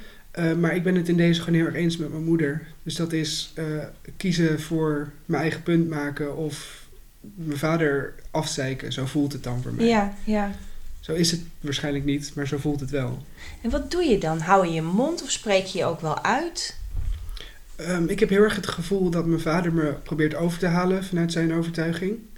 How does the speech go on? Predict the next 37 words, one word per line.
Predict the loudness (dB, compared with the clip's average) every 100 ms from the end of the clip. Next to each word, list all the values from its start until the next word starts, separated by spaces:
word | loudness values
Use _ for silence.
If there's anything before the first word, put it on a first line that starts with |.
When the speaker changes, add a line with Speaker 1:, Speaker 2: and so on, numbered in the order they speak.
| -4
Speaker 2:
Ja. | -2 -2 -4 -14 -18 -8
Speaker 1:
En | -2 0 2 0 -4
ik | -4
schiet | -2 -2
dan | 0 0 0
snel | -4 0 4 4
in | 4
de |
verdediging. | 0 2 2 2 -2 -4 -4 -6
Ik | -8 -4
vind | 0
het | 0
ook | 0 -4 -6
fijn | -4 0 2
om | 2
te | -2 -2
argumenteren, | -2 -2 -2 -2 0 0 0 -2
een | -2
beetje | -2 -2 -2
discussies | 0 2 2 0
te | -2
voeren. | 0 2 2 -4 -6 -12 -18 -8
Dus | -4 -4 -4
ik | 0
moet | 2
ook | 2 2
toegeven | 2 2 0 0
dat | -2
ik | 0
dan | 0
soms | 0 -2
wel | 0
een | 0
beetje | 0 0
fel | 0 0
kan | 0 -2
worden. | -2 -4